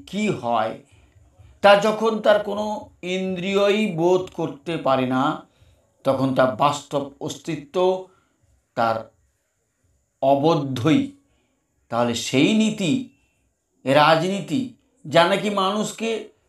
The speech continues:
ব্যষ্টিভাবে এবং সমষ্টিভাবে স্বাস্থ্যে, শিক্ষায় এবং চারিত্রে নিয়ন্ত্রিত করিয়া জীবন বৃদ্ধিকে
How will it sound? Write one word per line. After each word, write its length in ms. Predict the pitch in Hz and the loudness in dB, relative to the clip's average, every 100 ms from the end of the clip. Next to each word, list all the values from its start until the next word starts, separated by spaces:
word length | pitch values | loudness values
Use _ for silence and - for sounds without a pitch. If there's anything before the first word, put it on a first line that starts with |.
| _ 131 | _ -2
ব্যষ্টিভাবে 880 | 139 180 - - 226 185 190 196 185 | 4 4 2 -4 -4 0 2 2 0
এবং 220 | 180 175 | -2 -6
সমষ্টিভাবে 1000 | - - 185 - 175 170 170 156 139 - _ _ _ _ _ | -8 -4 -6 -6 -4 0 0 0 -6 -14 _ _ _ _ _
স্বাস্থ্যে, 720 | - 151 151 - 151 147 143 - _ _ _ | -4 0 0 -2 -2 0 -2 -8 _ _ _
শিক্ষায় 840 | - - 277 - - 143 143 - - _ _ - | -10 -4 -4 -4 -4 2 2 0 -10 _ _ -6
এবং 260 | 143 143 131 - _ _ _ _ _ _ _ _ _ _ _ _ _ - | 0 2 0 -4 _ _ _ _ _ _ _ _ _ _ _ _ _ 0
চারিত্রে 720 | 156 160 196 - 147 120 107 _ _ _ _ _ 139 | 4 4 2 -6 -6 -6 -6 _ _ _ _ _ -2
নিয়ন্ত্রিত 640 | 151 190 226 202 202 170 | 0 2 2 0 -4 -2
করিয়া 680 | 185 156 143 151 151 156 - _ _ _ - 107 | -4 0 4 6 6 4 -2 _ _ _ -16 -6
জীবন 500 | 135 143 147 143 135 | -2 0 2 0 2
বৃদ্ধিকে 800 | 139 - 139 151 156 156 156 | 0 -2 0 2 2 -2 -4